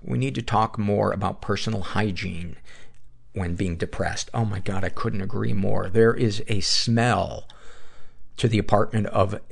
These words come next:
a depressed person that is so, it's really, it's kind of similar to what couches in college <laughs> smell like. It smells like, like body oil that's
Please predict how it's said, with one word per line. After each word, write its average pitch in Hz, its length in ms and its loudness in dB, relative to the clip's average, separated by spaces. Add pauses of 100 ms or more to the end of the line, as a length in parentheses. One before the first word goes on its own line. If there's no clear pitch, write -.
a 101 140 2
depressed 92 520 -2
person 85 560 -2 (100)
that 98 280 -2
is 98 220 0
so, 107 640 4 (320)
it's 127 160 0
really, 214 280 6
it's - 220 4
kind 160 340 4
of 175 80 2
similar 123 520 4
to 107 640 2
what - 360 -2
couches 107 640 2
in 98 300 0 (200)
college 92 640 -2 (220)
<laughs> - 220 -6
smell 101 520 0
like. - 440 -6 (1160)
It 110 100 2
smells 127 420 4
like, 113 300 4 (200)
like 110 440 -4 (520)
body 113 460 2
oil 95 460 0 (120)
that's - 380 -2